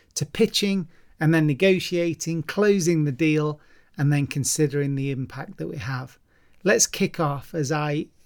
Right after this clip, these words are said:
ask Andy about some practical networking skills, especially for people who can't stand the idea of walking into a crowded room of strangers at some kind of business function and finding the way to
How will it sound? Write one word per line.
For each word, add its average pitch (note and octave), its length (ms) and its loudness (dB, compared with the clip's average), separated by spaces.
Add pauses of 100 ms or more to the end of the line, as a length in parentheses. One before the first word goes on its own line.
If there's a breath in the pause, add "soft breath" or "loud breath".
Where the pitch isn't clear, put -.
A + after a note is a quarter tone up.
ask E3 400 -4
Andy E3 540 4 (360 soft breath)
about E3+ 320 0
some D#3 220 0
practical F3 680 -4
networking D#3 760 -2
skills, C#3 520 -4 (480)
especially G#3 460 -2
for - 140 -4
people E3 360 -2
who D3+ 120 2
can't G#3 420 -8
stand G3+ 460 2
the F3 100 2
idea D3+ 480 0
of B2 80 -4
walking F3 500 0
into D3+ 280 2
a C#3+ 60 0
crowded E3 540 0
room D3+ 300 0
of B2 100 -4
strangers E3+ 720 2 (380 soft breath)
at F3 80 -2
some E3 220 4
kind D#3+ 220 -4
of B2 140 -4
business E3+ 420 6
function D3 580 -4 (440 soft breath)
and D3 220 4
finding D#3 640 2
the C#3+ 120 2
way C#3+ 320 0
to C#3 480 -2